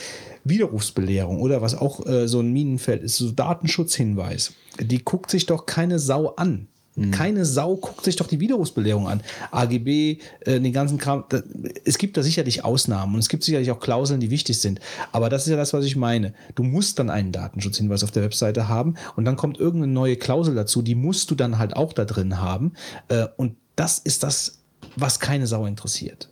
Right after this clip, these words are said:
Speaker 1: Das interessiert niemanden. Das interessiert den Endverbraucher nicht, was da steht in dem Datenschutzhinweis. Das ist ihm egal. So,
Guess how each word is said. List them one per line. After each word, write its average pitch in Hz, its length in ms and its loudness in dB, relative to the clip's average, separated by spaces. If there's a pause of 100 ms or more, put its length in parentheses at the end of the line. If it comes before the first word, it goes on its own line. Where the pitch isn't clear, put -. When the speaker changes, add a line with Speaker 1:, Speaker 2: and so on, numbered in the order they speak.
Speaker 1:
Das - 160 2
interessiert 156 480 0
niemanden. - 400 -6 (200)
Das - 160 0 (100)
interessiert 139 640 0
den 143 220 0 (100)
Endverbraucher 127 800 0
nicht, 113 560 -4 (320)
was 104 220 0
da - 100 -6
steht - 380 -6 (160)
in 120 80 2
dem 104 100 4
Datenschutzhinweis. - 1000 -2 (680)
Das 120 140 0
ist - 180 0
ihm 139 80 2
egal. 131 540 0 (1160)
So, 107 320 -2